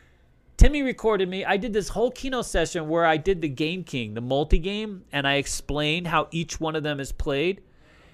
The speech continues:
And he cannot export the video for the life of him because he's like, the whole time we just talking. Yeah, dude, I'm talking 'cause I'm explaining. And, and my best Keno video was me explaining the compound. I mean, you know what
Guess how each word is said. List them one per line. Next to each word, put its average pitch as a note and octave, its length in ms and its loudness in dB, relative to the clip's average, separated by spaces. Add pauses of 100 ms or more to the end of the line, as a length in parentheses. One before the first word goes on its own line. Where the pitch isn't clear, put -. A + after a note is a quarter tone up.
(180)
And E3 160 2
he A3+ 140 2
cannot A3 400 6
export F#3 400 0
the D#3+ 80 -6
video D#3+ 320 0
for D3 120 -4
the C#3 80 0
life D3+ 280 2
of C#3+ 80 0
him B2 200 -2
because C3+ 220 -2
he's E3+ 200 0
like, D#3 320 0
the E3+ 180 -4
whole A3 200 2
time G#3 440 -8
we E3 100 -2
just E3+ 200 -8
talking. F#3 460 -4
Yeah, A3+ 220 -2
dude, D3 400 0
I'm F3 140 -6
talking G#3 420 -4
'cause F3 160 -6
I'm E3+ 180 -6
explaining. F#3+ 1120 -4 (640)
And, F3+ 240 0
and F3+ 160 -2
my F3+ 120 0
best G#3 280 0
Keno C4 260 2
video E3+ 280 4
was D#3+ 180 0
me G3+ 280 -2
explaining F3 1120 -2
the D3+ 120 2
compound. F3 520 -2
I E3 60 -4
mean, F3+ 80 -2
you F3+ 60 -2
know F#3+ 60 0
what - 20 -2